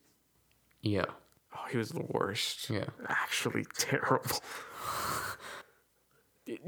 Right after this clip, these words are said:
Speaker 2: d-, he made you sit, like, almost an entire lunch,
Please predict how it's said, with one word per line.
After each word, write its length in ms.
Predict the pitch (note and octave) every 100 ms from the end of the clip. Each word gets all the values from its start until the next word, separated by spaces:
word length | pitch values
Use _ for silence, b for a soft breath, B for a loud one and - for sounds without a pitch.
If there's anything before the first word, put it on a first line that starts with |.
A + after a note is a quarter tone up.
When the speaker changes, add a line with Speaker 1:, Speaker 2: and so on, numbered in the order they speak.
| D3+
Speaker 2:
d-, 100 | -
he 140 | C#3+ F#3
made 160 | A#3+
you 60 | A#3
sit, 220 | - G#3
like, 300 | D#3 C3+ - - _ _ _ _ _ _
almost 460 | - D#3 D#3+ D3 -
an 80 | C3
entire 360 | A#2 C#3 B2+ A2+
lunch, 920 | A2+ A2+ A2+ - - - - -